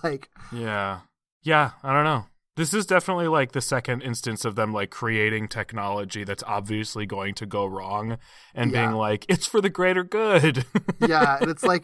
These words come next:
Speaker 1: "If you say so." And I do, I do like that them testing it out in a public space, like, basically bites them in the ass, like, pretty
Speaker 2: Yeah.
Speaker 1: quickly. So
Speaker 2: Yeah.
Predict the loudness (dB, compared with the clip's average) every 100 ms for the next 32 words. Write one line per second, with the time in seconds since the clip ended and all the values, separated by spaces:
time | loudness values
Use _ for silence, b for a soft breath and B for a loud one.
0 | 0 2 2 4 4 6 6 6 4 6
1 | 4 -2 B B B 6 6 6 0 4
2 | 6 8 6 6 6 6 6 6 6 2
3 | 2 4 8 6 4 0 0 2 -2 0
4 | 0 2 2 8 8 8 4 2 2 2
5 | -2 0 0 2 -2 -6 -10 -4 -4 -4
6 | -10 -4 -2 -2 -4 -6 -4 -6 -6 -8
7 | -6 -6 -8 -8 -6 -6 -6 -6 -6 -6
8 | 0 2 2 -2 -8 -10 -12 -12 -6 -4
9 | -2 -2 -6